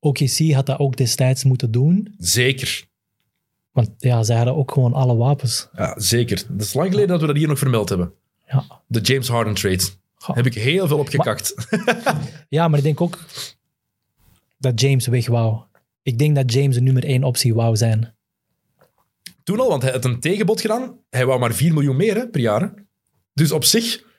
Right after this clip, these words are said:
Speaker 2: het is, als je, als je, als je hoort wat daar toen de gesprekken waren, hadden ze het perfect kunnen doen.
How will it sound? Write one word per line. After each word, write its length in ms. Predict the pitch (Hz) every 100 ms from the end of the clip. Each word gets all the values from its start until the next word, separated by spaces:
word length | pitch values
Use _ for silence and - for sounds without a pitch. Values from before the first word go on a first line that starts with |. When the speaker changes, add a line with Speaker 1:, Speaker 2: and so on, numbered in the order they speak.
| _ _ _ _ _ _ _ _ _ _
Speaker 2:
het 180 | 139 175
is, 340 | 175 - -
als 180 | - 135
je, 200 | 147 135
als 160 | 143 139
je, 160 | 139
als 160 | 131 135
je 120 | 123
hoort 260 | 120 208 -
wat 180 | 160 147
daar 220 | 143 -
toen 160 | 143
de 60 | 123
gesprekken 460 | 113 - 156 139 123
waren, 380 | 143 226 277 - - - - _ _ _
hadden 280 | - 135 147
ze 80 | 139
het 120 | 131
perfect 340 | 127 - 185
kunnen 200 | 190 160
doen. 320 | 143 120 -